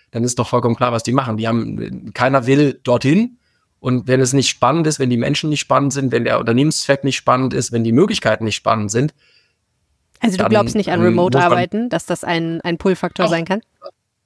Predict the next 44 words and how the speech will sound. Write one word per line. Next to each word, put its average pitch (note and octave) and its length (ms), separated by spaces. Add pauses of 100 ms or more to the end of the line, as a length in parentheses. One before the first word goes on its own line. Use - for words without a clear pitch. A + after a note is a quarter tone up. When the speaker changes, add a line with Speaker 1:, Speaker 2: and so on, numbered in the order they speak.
(680)
Speaker 1:
Doch, - 200
ich C#3 80
glaub E3+ 140
da D3 80
total E3 260
dran. A2+ 280
Ich, C3 140
äh, B2 400
also A#2+ 140
ich A#2 180
wür-, B2+ 200
würd C3+ 180
nicht D3+ 120
sagen, C#3+ 200
ich B2 220
wollte C#3+ 240
gerade C3 200
nicht F3+ 120
sagen, D#3 200
dass C3+ 100
ich C#3+ 60
nicht C3+ 120
an B2+ 120
Remote-Arbeiten A2+ 840
glaube. A2 200
Ich A#2 100
wollte B2 180
einfach B2+ 180
sagen, B2 280
dass B2 140
es - 260
diesen A#2 240
Fachkräftemangel A#2+ 640
aus A2+ 120
meiner A#2+ 220
Sicht A#2+ 160
so A#2+ 100
nicht A#2 220
gibt. - 340 (220)
Es - 180
gibt - 160
einfach A2+ 320
wenig D3 300
Unternehmen C3 640